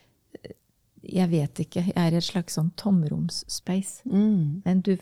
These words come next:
Speaker 1: verden hva det kan bli, ikke sant?
Speaker 2: Nettopp, tenk det.
Speaker 1: Så det ko-, vi kommer ut av, hva skal vi kalle det, tunnelen, eller denne fasen med styrket.
Speaker 2: Mm.
Speaker 1: Ja.
Speaker 2: Ja.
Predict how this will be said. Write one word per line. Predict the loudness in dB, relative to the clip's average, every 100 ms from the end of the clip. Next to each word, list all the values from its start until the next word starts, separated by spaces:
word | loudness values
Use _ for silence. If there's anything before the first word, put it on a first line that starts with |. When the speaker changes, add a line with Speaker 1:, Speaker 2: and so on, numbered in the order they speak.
| -4
Speaker 1:
verden | -4 -2 -2 -2
hva | 0 -2
det | -2
kan | 0 2
bli, | 0 -4 _
ikke | 2 2
sant? | 2 -2
Speaker 2:
Nettopp, | -8 -14 _
tenk | -2 -2 -2
det. | -6 -6
Speaker 1:
Så | -4
det | -4
ko-, | -4 -2
vi | -2
kommer | -2 -4 0 4 4
ut | 2 0 2
av, | 2 0 -6 _
hva | -4
skal | -2 -4
vi | -2
kalle | 0 0
det, | -2
tunnelen, | 0 0 2 2 2 4
eller | 4 2 2 0
denne | 0 0 -2
fasen | -2 -4 -4 -2 0 2
med | 2 2 0 -2 _ _ _ _ _ _ -20 -14
styrket. | -6 -2 -2 -2 -8 -8 -14 0
Speaker 2:
Mm. | 4 4 4 2 0 -4 _ _ _ -6
Speaker 1:
Ja. | -6 _ -10
Speaker 2:
Ja. | -6